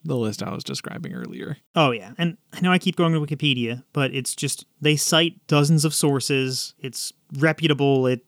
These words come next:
Speaker 1: Yeah.
Speaker 2: Every time people argue with me on Wikipedia, I go to Wikipedia sources. I'm like, "No, look, here they're citing the O E C D, they're citing U N, they're citing the C D C.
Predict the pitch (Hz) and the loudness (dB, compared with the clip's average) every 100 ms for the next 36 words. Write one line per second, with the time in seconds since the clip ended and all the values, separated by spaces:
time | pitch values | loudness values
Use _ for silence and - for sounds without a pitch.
0 | _ 120 165 - 160 208 208 202 196 190 | _ -12 -12 -2 0 4 4 6 4 4
1 | 180 180 175 165 185 170 165 156 151 185 | 4 4 2 2 2 2 2 2 2 4
2 | 147 127 131 156 160 180 - 180 165 151 | 4 0 2 2 4 2 0 2 2 2
3 | 190 185 - 135 131 156 165 143 123 165 | 2 2 2 0 0 2 4 4 4 4
4 | 147 - 170 175 156 143 160 156 147 135 | 4 2 4 4 4 2 2 2 2 2
5 | 143 156 147 151 151 165 151 127 117 151 | 4 4 2 0 2 4 4 2 2 2
6 | 135 127 139 143 165 151 127 - 135 123 | 2 2 0 2 4 4 2 0 0 0
7 | 117 123 120 117 220 175 139 | -2 -2 -2 2 4 6 4